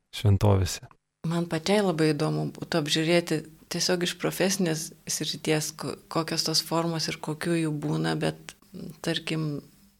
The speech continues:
Speaker 2: dabar turbūt daugiausia gailestingumo šventovė pildosi votais. Tai aš pati nedrįstu, man smalsumas labai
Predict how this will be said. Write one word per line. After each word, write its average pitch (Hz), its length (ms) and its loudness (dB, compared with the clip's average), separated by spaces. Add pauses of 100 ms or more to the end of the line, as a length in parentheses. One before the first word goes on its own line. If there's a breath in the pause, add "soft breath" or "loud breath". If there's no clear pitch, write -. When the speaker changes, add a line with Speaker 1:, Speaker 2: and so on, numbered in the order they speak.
(140)
Speaker 2:
dabar 160 360 -2
turbūt 170 380 -2
daugiausia 165 500 -2
gailestingumo 165 800 -4
šventovė 160 760 -4 (260)
pildosi 175 500 -4
votais. 185 520 -6 (520 soft breath)
Tai 156 140 -2 (220)
aš 156 160 -2
pati 170 240 0
nedrįstu, 151 640 0
man 147 240 -4
smalsumas 165 840 -2 (460)
labai 160 420 0